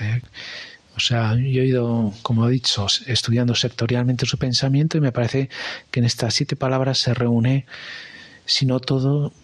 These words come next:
mm, si lo más importante de su pensamiento. Estas palabras son, eh, razón, corazón,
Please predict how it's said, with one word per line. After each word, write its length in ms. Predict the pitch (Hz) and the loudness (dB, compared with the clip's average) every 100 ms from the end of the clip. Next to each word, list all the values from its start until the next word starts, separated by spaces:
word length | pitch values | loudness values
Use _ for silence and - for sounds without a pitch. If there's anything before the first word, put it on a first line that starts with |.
| - | -12
mm, 240 | 143 139 120 | -2 -2 0
si 260 | - - | 0 2
lo 140 | 120 117 | 2 2
más 280 | 120 120 131 | 2 2 2
importante 500 | 113 120 - 120 123 | 0 0 0 0 0
de 20 | |
su 160 | - 120 | 0 0
pensamiento. 760 | 117 - 107 110 104 - 101 - - | 0 0 2 2 2 -2 -12 -14 -14
Estas 200 | - 120 | -6 -4
palabras 420 | - 123 123 127 | 0 0 2 0
son, 360 | - 127 113 101 - _ _ _ _ _ _ _ | 0 2 2 0 -6 _ _ _ _ _ _ _
eh, 400 | 139 120 110 110 123 - | 0 2 2 -2 -8 -4
razón, 720 | 127 117 - 156 165 185 202 - _ _ _ _ _ _ | -4 -2 0 2 4 2 0 -8 _ _ _ _ _ _
corazón, 720 | 123 113 110 135 151 190 | -2 0 0 0 2 2